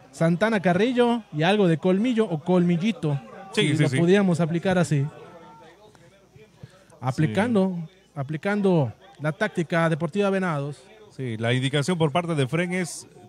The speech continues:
Speaker 2: meterles calma.
Speaker 1: Y al final de cuentas ya mero cruzan el río, vamos sobre los cuarenta y cuatro de juego en la segunda parte, así que ¿cuánto más pueden agregar?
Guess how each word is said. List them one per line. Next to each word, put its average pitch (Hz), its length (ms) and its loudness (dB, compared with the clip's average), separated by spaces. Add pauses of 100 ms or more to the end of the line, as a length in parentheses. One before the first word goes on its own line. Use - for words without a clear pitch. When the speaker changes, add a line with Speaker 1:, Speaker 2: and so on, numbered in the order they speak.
Speaker 2:
meterles 143 460 -2
calma. 123 480 0 (840)
Speaker 1:
Y 139 120 -2
al 156 120 2
final 180 220 4
de 240 80 4
cuentas 240 300 0
ya 220 120 4
mero 240 220 2
cruzan 220 340 2
el 175 120 2
río, 208 240 4
vamos 202 260 4
sobre 180 220 4
los 160 100 2
cuarenta 170 340 4
y 165 60 4
cuatro 208 320 2
de 175 80 4
juego 233 240 6
en 208 80 6
la 165 80 6
segunda 185 300 2
parte, 170 280 0
así 170 140 2
que 185 140 -2
¿cuánto 214 280 0
más 196 140 4
pueden 214 260 2
agregar? 160 520 0